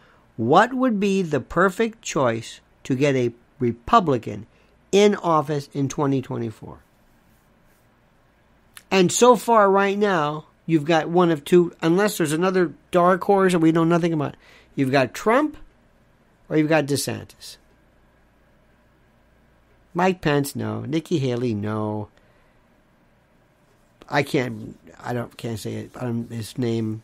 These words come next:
You know, he's very, very talented, Vivek or whatever. Very smart, but no, no, no, no, no. Trump or DeSantis?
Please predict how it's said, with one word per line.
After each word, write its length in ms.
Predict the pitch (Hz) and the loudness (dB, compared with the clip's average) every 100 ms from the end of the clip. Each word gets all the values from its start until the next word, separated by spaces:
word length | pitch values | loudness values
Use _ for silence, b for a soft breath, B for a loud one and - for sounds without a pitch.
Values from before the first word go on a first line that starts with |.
| _ - | _ -2
You 100 | 139 | 0
know, 180 | 117 107 | 0 -4
he's 200 | 117 123 | -6 2
very, 340 | 143 170 143 | 8 8 8
very 260 | 120 127 113 | 6 4 2
talented, 480 | 127 117 110 107 98 | 2 2 2 0 -2
Vivek 680 | 104 139 120 139 - - | 0 2 2 0 0 -6
or 140 | 127 113 | -6 -4
whatever. 280 | 117 113 b b _ | -6 -8 b b _
Very 380 | 110 113 170 143 | -6 0 2 2
smart, 400 | - - 113 110 | -2 -4 -4 -6
but 100 | 127 | -6
no, 220 | 175 123 - _ - | -6 -6 -8 _ -20
no, 80 | - _ | -20 _
no, 60 | - _ _ | -20 _ _
no, 60 | _ _ _ - | _ _ _ -18
no. 80 | - _ _ _ _ _ _ _ _ _ _ _ _ _ _ _ _ _ _ _ _ _ _ _ _ _ _ _ _ _ _ - | -18 _ _ _ _ _ _ _ _ _ _ _ _ _ _ _ _ _ _ _ _ _ _ _ _ _ _ _ _ _ _ -6
Trump 420 | - 220 277 277 - _ _ _ _ _ _ _ _ _ _ _ _ _ _ 135 | 2 4 2 -2 -12 _ _ _ _ _ _ _ _ _ _ _ _ _ _ -4
or 120 | 156 | -2
DeSantis? 840 | 147 143 175 156 139 139 - | 0 0 0 0 -2 -8 -20